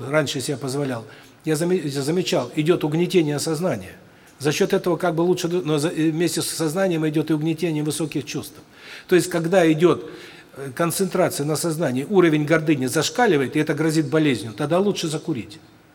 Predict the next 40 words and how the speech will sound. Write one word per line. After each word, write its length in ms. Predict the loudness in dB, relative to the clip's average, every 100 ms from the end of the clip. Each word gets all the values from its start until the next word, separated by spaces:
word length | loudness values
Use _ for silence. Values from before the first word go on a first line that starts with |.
| _ _ _ _ _ -6
Вот 160 | -4 -4
ситуация. 480 | -8 -14 -18 -18 -20 -20 _ _ _
А 100 | -8
у 60 | -4
меня 240 | -2 -2
этого 240 | -4 -6
нет. 240 | -6 -10 -14 -20 _ _ _ -20 -20 -20 0
Когда 360 | 2 4 4
уровень 420 | 6 8 8 8 6
гордыни 400 | 4 6 4 4
не 140 | 4
зашкаливает, 680 | 4 2 4 6 6 4 2
но 80 | 0
приличный, 460 | 2 2 0 -4
тогда 260 | -4 0 2
лучше 280 | 0 -2 -2
выпить. 420 | -2 -4 -12 -18 -20 -20 -20 -20 -10
А 100 | -4
у 20 |
меня 180 | 0 0
этого 200 | 2 2
уже 160 | 0 -2
скоро 280 | -2 -2 0
не 140 | -2
будет. 300 | -4 -8 -12 -20 -20 -20 _ -20 -20 -20 -6
Поэтому 280 | 0 0 2
я 180 | 4 4
себя 280 | 4 0 0
к 100 | 0
этому 240 | 0 -2
подготавливаю. 600 | -2 -2 -2 -2 -4 -6
Почему? 400 | -6 -4 -2 -4
Потому 240 | -4 -4 -4
что, 120 | -2
когда 220 | 0 2
я 60 | 2
перешел 400 | 2 2 0 0
на 140 | 0
тему 300 | 2 0 2
души, 400 | 0 0 -2 -2